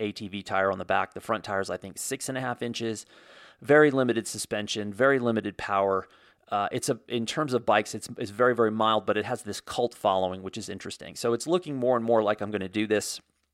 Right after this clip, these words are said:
Uh, even if I, like, I envisioned on long road trips across the country taking this bike, and I might do that depending on where we're going. But in other cases, I won't. I'll just take my bicycle. Uh, but for New Mexico in general,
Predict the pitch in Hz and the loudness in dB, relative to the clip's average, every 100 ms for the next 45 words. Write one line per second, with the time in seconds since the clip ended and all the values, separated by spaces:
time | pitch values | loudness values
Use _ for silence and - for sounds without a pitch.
0 | - 107 98 92 - 202 247 175 - 117 | -8 -2 -2 -2 -4 -2 0 0 4 4
1 | 104 101 - - - - - 135 160 160 | 4 0 -10 -20 -20 -10 -2 2 4 4
2 | 151 165 160 131 123 123 131 120 123 120 | 4 2 4 4 6 4 4 4 4 2
3 | 123 - - 113 - 113 110 107 107 104 | -6 -6 -2 -2 -2 -6 -8 -8 -10 -6
4 | 110 104 101 - 101 98 - 123 156 180 | -8 -6 -10 -4 -2 -2 -2 -6 -2 -2
5 | - 113 90 104 - - 123 117 110 104 | -2 -4 -2 -4 -6 -12 -8 -4 -4 -2
6 | 98 95 95 92 104 120 139 165 170 - | -2 -2 -6 -4 -4 -2 0 0 -2 -2
7 | 139 127 107 101 98 104 120 110 107 - | -6 -4 0 0 2 0 -2 -6 -8 -8
8 | 110 104 101 90 95 107 - 110 110 - | -8 -6 -4 -2 -4 -6 -4 -4 -4 -10
9 | - 101 101 117 - 131 127 143 170 - | -4 -2 0 -2 0 -2 -2 -4 -4 -8
10 | - 165 - 113 104 113 113 104 90 90 | -2 -2 -2 -6 -4 -2 0 0 0 -2